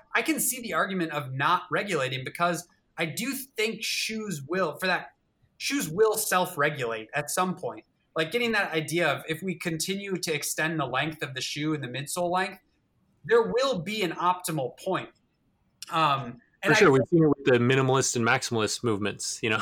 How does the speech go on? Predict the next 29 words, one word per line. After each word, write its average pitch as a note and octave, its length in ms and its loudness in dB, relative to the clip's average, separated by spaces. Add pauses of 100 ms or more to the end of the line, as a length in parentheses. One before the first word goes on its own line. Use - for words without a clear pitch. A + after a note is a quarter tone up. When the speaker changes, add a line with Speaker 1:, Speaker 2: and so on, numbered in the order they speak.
Speaker 2:
<laughs> - 60 -4 (160)
Speaker 1:
Yeah. F#3 380 4
Speaker 2:
They've B2+ 200 6
kinda C#3 240 4
gotten C3 240 4
back B2 260 4
to A2 440 2 (300)
a B2 80 2
neutral, A#2 680 6 (280)
like, - 400 0 (360)
a C3 60 2
more B2+ 180 6
standard C3 440 4
shoe C3 220 6
that A#2+ 120 4
once B2 240 4
existed A#2 500 2
before G#2+ 640 6 (360)
Born D3+ 120 -8
Speaker 1:
Yeah. - 260 6
Speaker 2:
to - 100 6
Run. F#3+ 80 4 (260)
Speaker 1:
Well, B3+ 280 6
Speaker 2:
Yeah. A#3+ 80 4
Speaker 1:
I G#3+ 120 6
mean, A#3+ 300 0 (220)
the, F3 340 6 (140)
the E3+ 140 2
Vaporfly E3 680 2